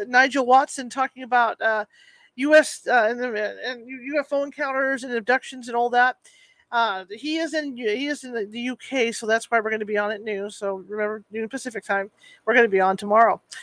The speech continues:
Again, um, I am gonna be doing a meditation next Tuesday night to honor the sturgeon moon. And if you're interested in that, feel free to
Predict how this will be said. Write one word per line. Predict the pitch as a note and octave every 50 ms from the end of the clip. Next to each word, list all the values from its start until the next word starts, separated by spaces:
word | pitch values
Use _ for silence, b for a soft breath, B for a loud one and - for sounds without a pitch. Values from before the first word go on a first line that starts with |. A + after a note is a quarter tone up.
| B B B
Again, | C#4 D4 D4 D#4+ E4+ F4+ F4+ D#4+
um, | - C#4 C#4 B3+
I | B3+ C4
am | C4 C4+ C#4+ D#4 E4 E4 D#4 C4 _ -
gonna | - D4+ D4 B3+
be | C4 C#4+ C4
doing | A#3+ D#4 D#4 D#4+ D#4+ D4+ B3
a | A3+ A#3+ B3 A#3 A#3+ A#3 B3 _ _ _ _ _ _ _ _ _ - -
meditation | A#3+ D4+ E4 E4 - - - D#4+ F4+ D#4+ - - - D4+ C#4+ C4+ A3 A3+
next | C4 C4+ B3+ - - -
Tuesday | - D#4 D4+ C#4 - C4+ C4
night | C4 C4+ D4 E4 F4+ - - _ _
to | - B3+ A#3+ G3+
honor | - B3 B3 B3+ C4+ C#4
the | A3+ A#3+
sturgeon | - - C#4 C4+ B3 A#3 B3+ B3
moon. | B3+ C#4 D#4 F4+ G#4 G4+ - _ _ _ _ _ _ _ _ -
And | B3 B3+ B3+ B3+ B3+
if | B3 -
you're | C4+ C4
interested | D4 D#4+ - D#4+ - - C#4+
in | C4+ B3+
that, | B3+ C4+ D4 E4 D#4+ - _ _ _ _ _ _
feel | - C#4 C#4+ C#4+ C#4
free | - - D4 D#4 D#4 D4+
to | - - D#4 C#4+ B3 A3+